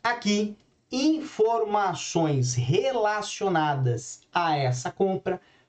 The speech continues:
custos, obviamente custo mecânico, manutenção, pra você ver, antes de vir pra Portugal, se vai valer a pena mesmo fazer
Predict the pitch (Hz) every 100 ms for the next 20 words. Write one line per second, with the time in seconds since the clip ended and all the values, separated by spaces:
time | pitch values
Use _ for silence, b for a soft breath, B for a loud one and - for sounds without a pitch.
0 | _ - 233 240 - - 233 - - b
1 | b 185 180 185 180 - 180 175 170 165
2 | - 190 185 165 160 160 156 160 - 190
3 | 202 208 208 - - 226 226 202 - _
4 | 220 208 - 185 196 185 180 202 202 185
5 | 180 196 190 180 170 165 160 - 160 160
6 | 143 139 143 127 147 120 127 131